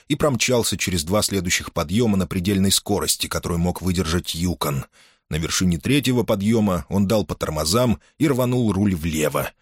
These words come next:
Внедорожник юзом развернулся и остановился боковым окном к движению. Нигли высунулась,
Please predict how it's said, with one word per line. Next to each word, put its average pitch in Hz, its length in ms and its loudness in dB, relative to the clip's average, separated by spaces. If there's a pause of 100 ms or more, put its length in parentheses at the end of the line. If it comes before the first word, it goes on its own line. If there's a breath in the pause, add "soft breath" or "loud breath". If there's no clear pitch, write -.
(240)
Внедорожник 147 680 2
юзом 135 320 2
развернулся 113 840 2 (140 soft breath)
и 123 80 2
остановился 131 640 2
боковым 90 420 2
окном 98 320 2
к 80 60 -4
движению. 78 720 0 (260)
Нигли 104 300 2
высунулась, 147 640 2